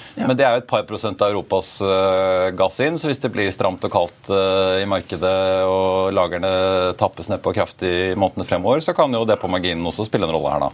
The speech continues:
Speaker 1: Ja. Men det du, det du garantert har fått med dette her, da, det er jo at du har jo fått Israel på Ukraina sin side, da.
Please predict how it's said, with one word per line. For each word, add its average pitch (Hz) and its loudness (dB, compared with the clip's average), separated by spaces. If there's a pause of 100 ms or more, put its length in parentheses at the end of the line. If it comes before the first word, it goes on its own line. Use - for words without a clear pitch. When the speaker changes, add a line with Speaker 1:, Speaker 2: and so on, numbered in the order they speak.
Speaker 1:
Ja. 240 0 (680)
Men 165 4
det 165 4
du, 147 -2
det 156 0
du 143 -4
garantert 139 0
har 127 0
fått - -4
med 139 0
dette 127 0
her, 139 4
da, 127 -2
det 131 0
er 131 2
jo 123 -2
at 123 -4
du 151 -2
har 131 4
jo 123 -4
fått 139 -6
Israel 139 -2
på 151 -6
Ukraina 143 -2
sin - -4
side, - -4
da. - -4